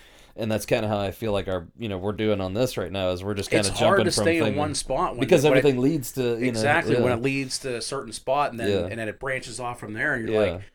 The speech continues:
Speaker 2: "Well, I can't leave this go, so I gotta go here," you know what I mean? So
Speaker 1: And that's where I'd like you guys, if you're listening at home, if there's anything that you'd like us to go further in depth about that you hear, you know, I'm, I'm, I'm, a,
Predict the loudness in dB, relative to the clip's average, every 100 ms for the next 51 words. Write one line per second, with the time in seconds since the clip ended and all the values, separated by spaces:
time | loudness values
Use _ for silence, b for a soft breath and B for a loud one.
0 | _ -12 -2 0 0 -2 -4 -4 -6 -4
1 | 2 4 4 2 -2 -2 -2 -4 -4 -4
2 | -4 -2 -2 -2 -2 -2 0 2 0 0
3 | 2 4 4 2 2 0 -2 2 4 4
4 | 0 -2 -2 -2 -2 -4 -2 0 2 2
5 | -2 -6 -6 -4 -2 -2 -4 -4 -6 -6
6 | -6 -2 -2 -2 -6 -6 -4 -4 -2 -2
7 | 0 -2 -2 -4 -4 -4 -4 -4 -6 -10
8 | -8 -6 -4 -6 -8 -10 -10 -12 _ -10
9 | -8 -8 -8 -6 -6 -4 -2 -2